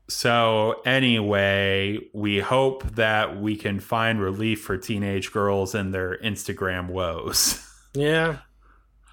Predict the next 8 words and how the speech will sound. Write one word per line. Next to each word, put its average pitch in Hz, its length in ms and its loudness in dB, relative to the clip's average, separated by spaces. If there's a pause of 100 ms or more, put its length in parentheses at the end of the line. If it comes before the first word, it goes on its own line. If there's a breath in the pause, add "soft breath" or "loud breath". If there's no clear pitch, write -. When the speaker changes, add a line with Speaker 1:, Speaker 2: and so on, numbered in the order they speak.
(180 soft breath)
Speaker 1:
Yeah. 87 380 -4 (840 loud breath)
Speaker 2:
Yeah, 175 200 4
e-, 143 140 -4
everyone 254 1000 2
just, 208 400 0
uh, 135 440 2
you 160 120 -2
know 95 260 -6